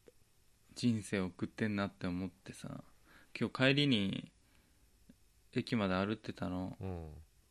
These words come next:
Speaker 1: そしたら、あの、多分は、働いてるお母さんみたいなのがさ、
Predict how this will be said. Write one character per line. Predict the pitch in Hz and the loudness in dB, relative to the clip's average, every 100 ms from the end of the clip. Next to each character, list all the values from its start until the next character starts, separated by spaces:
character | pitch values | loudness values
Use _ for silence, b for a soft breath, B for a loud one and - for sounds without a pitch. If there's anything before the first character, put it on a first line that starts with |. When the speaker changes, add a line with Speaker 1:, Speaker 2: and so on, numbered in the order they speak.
| _ | _
Speaker 1:
そ | 120 | -10
し | - | -4
た | - | 0
ら、 | 110 98 | 2 2
あ | 95 | 0
の、 | 95 - - _ _ - _ _ _ _ _ _ _ _ - | -4 -8 -14 _ _ -20 _ _ _ _ _ _ _ _ -10
多 | - 175 | 0 2
分 | 123 | 2
は、 | 98 101 - _ _ _ - | -2 -10 -16 _ _ _ -16
働 | - 127 117 113 117 | -8 0 4 4 2
い | |
て | - | 2
る | 110 104 104 | 0 0 -2
お | - 113 | -4 -4
母 | - 120 120 | 0 2 2
さ | 107 90 | 2 0
ん | 90 | -2
み | 87 | -4
た | 98 | -2
い | 90 | -2
な | |
の | 87 87 | -4 -6
が | 85 | -6
さ、 | 101 90 | -6 -4